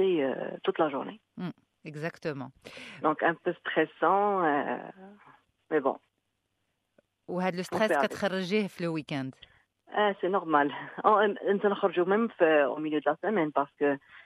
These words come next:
Speaker 1: on dit des petites séances de une heure, une heure trente au milieu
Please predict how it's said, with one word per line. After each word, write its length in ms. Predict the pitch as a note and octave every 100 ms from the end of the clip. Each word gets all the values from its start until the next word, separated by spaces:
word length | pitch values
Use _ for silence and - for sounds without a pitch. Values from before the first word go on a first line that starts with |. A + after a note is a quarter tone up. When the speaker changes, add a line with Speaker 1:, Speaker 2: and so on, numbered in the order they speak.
| _ _ _
Speaker 1:
on 140 | D3 D#3
dit 180 | D#3+ F3+
des 120 | E3
petites 360 | F3+ E3+ D#3+ -
séances 420 | D3+ C#3+ C#3 C#3+ -
de 120 | C3 D3+
une 120 | C#3+ C#3
heure, 400 | C3 C3 C3 -
une 180 | D3+ C#3
heure 140 | -
trente 420 | - C#3 C3 -
au 200 | C3 C3
milieu 200 | G#3+ C#3